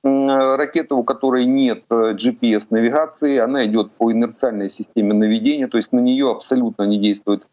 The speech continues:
радиоэлектронная борьба российская, они, она выходит в определенную точку, там К В О до несколько, даже бывает и сотен метров, но тем не менее площадь как раз она накрывает, взрыв воздушный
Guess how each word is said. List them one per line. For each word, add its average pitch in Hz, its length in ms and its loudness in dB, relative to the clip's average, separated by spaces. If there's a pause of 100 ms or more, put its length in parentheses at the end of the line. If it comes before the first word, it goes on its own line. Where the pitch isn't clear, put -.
(240)
радиоэлектронная 113 880 -2
борьба 117 420 -2
российская, 135 600 -4
они, 147 160 -2
она 127 340 0
выходит 110 500 -4
в 107 60 -2
определенную 117 640 0
точку, 147 360 -4
там 107 200 -6
К 127 140 -4
В 123 80 -4
О 131 240 0
до 104 400 0
несколько, 110 520 -2
даже 107 320 -4 (100)
бывает 113 460 0
и 123 40 -2
сотен 120 460 -2
метров, 139 360 -2 (300)
но 139 100 2
тем 139 200 0
не 127 80 0
менее 120 320 0
площадь 120 480 -2
как 104 160 -4
раз 104 260 -2
она 107 140 0
накрывает, 117 540 0
взрыв 113 340 0
воздушный 113 680 -2